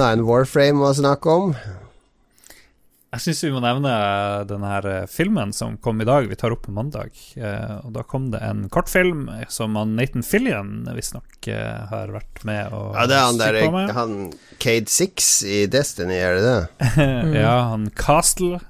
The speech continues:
Speaker 2: eh, og han Firefly-karen, og Pizzagjengen var
Speaker 1: Er
Speaker 2: han vel også med i, husker jeg.
Speaker 1: Er det han som er den samme, samme figuren i alt han er med i, basically?
Speaker 2: I større eller mindre grad,
Speaker 3: Ja,
Speaker 2: ja.
Speaker 3: og så spiller han jo en, nevnte du Castle, Lars?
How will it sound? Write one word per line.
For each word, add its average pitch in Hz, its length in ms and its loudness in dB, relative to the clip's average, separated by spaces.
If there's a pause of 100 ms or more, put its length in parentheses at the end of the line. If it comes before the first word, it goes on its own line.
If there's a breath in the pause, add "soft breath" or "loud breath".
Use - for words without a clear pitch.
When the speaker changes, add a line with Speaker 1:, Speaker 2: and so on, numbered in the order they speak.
(120)
Speaker 2:
eh, 123 280 -4
og 104 580 -2
han 98 160 -6
Firefly-karen, 135 960 2 (100)
og 110 480 -4
Pizzagjengen 135 600 2
var 104 80 -4
Speaker 1:
Er 104 60 2
Speaker 2:
han 104 100 -6
vel 104 100 -8
også 113 140 -4
med 101 180 -10
i, - 40 -16 (260)
husker - 260 -12
jeg. - 60 -14 (180)
Speaker 1:
Er 113 80 2
det 127 80 6
han 160 140 2
som 131 180 2
er 123 240 6
den 110 200 4
samme, 101 920 4 (160)
samme 117 380 2
figuren 107 500 2
i 90 140 0
alt 110 320 0
han 82 100 0
er 87 60 0
med 113 300 0
i, - 40 -6
basically? 85 560 -4
Speaker 2:
I - 760 -20
større - 360 -4
eller 180 140 2
mindre 139 280 4
grad, 147 240 4
Speaker 3:
Ja, 185 40 6
Speaker 2:
ja. 202 40 6
Speaker 3:
og 202 60 4
så 185 80 2
spiller 208 240 4
han 185 100 2
jo 160 80 2
en, 147 240 2 (180)
nevnte 180 220 2
du 151 80 0
Castle, 117 560 -2
Lars? 82 300 -6